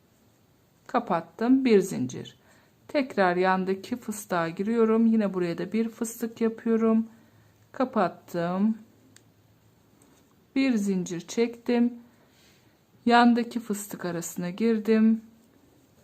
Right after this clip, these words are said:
Bir fıstık yaptım, kapattım. Bir zincir çektim. Aynı yere bir fıstık daha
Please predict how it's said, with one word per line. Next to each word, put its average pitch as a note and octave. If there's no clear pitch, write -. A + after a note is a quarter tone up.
Bir B3+
fıstık -
yaptım, E3+
kapattım. A3
Bir B3
zincir G3
çektim. A#3+
Aynı A#3+
yere F3+
bir C4
fıstık -
daha A#3